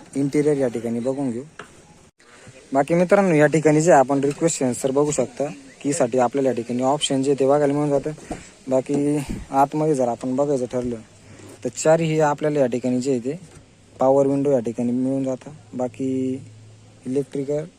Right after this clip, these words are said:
आपल्याला जे साईड मिरर ॲडजस्ट आपण या ठिकाणी करू शकतो. तसंच या ठिकाणी जे आपल्याला बॉटल होल्डर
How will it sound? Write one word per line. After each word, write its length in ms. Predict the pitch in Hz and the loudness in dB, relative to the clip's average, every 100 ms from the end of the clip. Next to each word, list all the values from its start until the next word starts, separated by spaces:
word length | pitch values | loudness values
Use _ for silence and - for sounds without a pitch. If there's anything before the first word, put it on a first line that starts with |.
| - - | -20 -12
आपल्याला 440 | 123 135 135 123 | -4 -2 0 0
जे 260 | 113 127 127 | -2 -4 -6
साईड 260 | - 123 117 | -2 -2 0
मिरर 280 | 123 127 120 | 0 0 0
ॲडजस्ट 380 | 123 127 131 127 | -2 -4 -6 -8
आपण 180 | 139 | -8
या 80 | 135 | -12
ठिकाणी 300 | 113 117 123 | -12 -14 -12
करू 200 | 135 147 | -8 -8
शकतो. 360 | 139 113 135 139 - - - - - - - - - - - - - - - - - - - - - - - - - - | -8 -14 -14 -18 -20 -20 -20 -20 -20 -20 -20 -20 -20 -20 -20 -20 -20 -20 -20 -20 -20 -20 -20 -20 -20 -20 -20 -20 -10 -6
तसंच 220 | 143 143 | -6 -2
या 80 | 135 | -2
ठिकाणी 300 | 120 127 135 | -2 -6 -2
जे 80 | 135 | -2
आपल्याला 280 | 117 123 123 | -2 -4 -2
बॉटल 340 | 131 127 143 | -2 0 -2
होल्डर 400 | 123 117 120 | -2 -2 -4